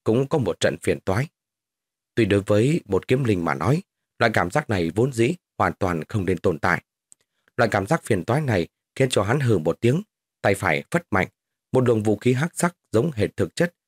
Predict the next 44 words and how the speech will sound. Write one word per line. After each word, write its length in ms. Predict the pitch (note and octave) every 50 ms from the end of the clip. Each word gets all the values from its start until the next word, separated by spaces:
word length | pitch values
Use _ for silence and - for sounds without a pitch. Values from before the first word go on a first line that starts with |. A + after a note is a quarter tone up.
| _ _
đã 120 | - B2 A#2
bổ 280 | A2+ G2+ F2 C#2+ D2+ -
về 80 | - F#2 -
phía 100 | - D3+
thần 220 | - - G#2 D2+
thần. 200 | - F#2+ F2 D#2+ C#2+ _ _ _ _ _ _ _ _ _ _ _ -
Mà 120 | B2+ B2+ B2
cùng 260 | - B2+ A2 A2+ G#2+
với 120 | B2+ C3
vũ 180 | B2 - C3 B2
khí 180 | - - B2
hắc 200 | A#2 A#2 D3+ -
sắc 200 | - - - - _ _ -
đào 220 | - F2 E2 D#2 -
đến, 200 | G2 A2 D3 F#3+ _ _ _ _ _ _ _ -
không 160 | - B2 G#2+
gian 140 | G2 G#2 F#2 -
xung 180 | - G#2 F#2 E2+
quanh 220 | - G2+ G2 F#2 - _ _ _ -
dường 280 | F#2+ G#2 G2+ D#2 C#2+ D2
như 260 | F2+ F#2 F2 E2 - -
đều 240 | G2+ G2 D#2+ C2 -
gãy 120 | - - -
khúc. 200 | - - F3+ F3 _ _ _ _ _ -
Thần 160 | - C3 A2+ G#2+
thần 320 | A2 G#2 G2 G2+ G2+ G2
bây 100 | C#3+ E3 -
giờ 100 | A2+ F#2
hơi 200 | F2 G#2 G#2 G#2
hơi 180 | G2+ G#2+ G#2
mỉm 260 | G2+ F#2+ G2+ F#2 D#2 - -
cười, 240 | - G2 F2+ E2 D2+ _ _ _ _
nhìn 220 | - G2+ G2+ E2 D2 D#2
một 160 | F2 E2 -
màn 180 | F#2 E2 C#2+ - -
trước 180 | A#2 A#2 -
mắt 160 | D3 D3+ -
này. 180 | - F2+ E2+ D2 _ _ _ _ _ _ _ _ -
Sau 160 | - - F#2
đó, 340 | F2 F2 E2 E2 G2 A2 B2 - _ _ _ _
hai 160 | - - G2+
tay 160 | G2 - G2
phất 240 | F#2+ - E3 E3+ -
nhẹ 200 | G2+ G2+ F#2+ -